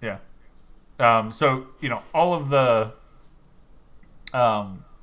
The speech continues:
Speaker 2: I think you can buy this as a big pack that can be bu-, bought for six bucks, I think, individually. I think each one will be, um, six bucks a piece, or you can buy them all together.
Speaker 1: Right.
Speaker 2: Um, but the three point oh update is free, so that's cool.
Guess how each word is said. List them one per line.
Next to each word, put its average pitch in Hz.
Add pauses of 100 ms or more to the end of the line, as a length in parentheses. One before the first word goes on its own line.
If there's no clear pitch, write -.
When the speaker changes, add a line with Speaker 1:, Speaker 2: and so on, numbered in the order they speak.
Speaker 2:
I 123
think 214
you 196
can 170
buy 113
this 117
as 110
a 104
big 104
pack 110 (340)
that 101
can 117
be 110
bu-, 101 (120)
bought 101
for 113
six -
bucks, -
I 92
think, -
individually. 95
I 104
think 95
each 101
one 98
will 95
be, 95 (600)
um, 90 (320)
six -
bucks -
a -
piece, 98
or 95
you 92
can 101
buy 92
them -
all -
together. - (280)
Speaker 1:
Right. 80 (600)
Speaker 2:
Um, 98
but 101
the 113
three 131
point 117
oh 104
update 107
is 113
free, - (420)
so -
that's 110
cool. -